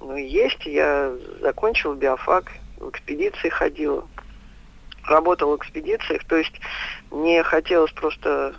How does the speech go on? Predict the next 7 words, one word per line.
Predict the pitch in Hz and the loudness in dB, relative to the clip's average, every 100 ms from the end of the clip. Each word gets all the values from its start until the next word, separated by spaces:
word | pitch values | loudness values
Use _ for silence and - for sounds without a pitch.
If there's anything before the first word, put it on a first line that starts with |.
| - - | -16 -10
ну, | 151 135 - | -8 -8 -4
такой | 127 - 156 | -2 2 2
образ | 156 160 | 4 2
жизни, | 160 185 165 143 - | 4 0 0 -6 -6
полевая | 143 143 214 208 | -2 4 6 8
работа. | 147 143 175 190 - - - - | 6 2 0 -2 -4 -8 -14 -8
И, | 156 151 147 | -4 -2 -2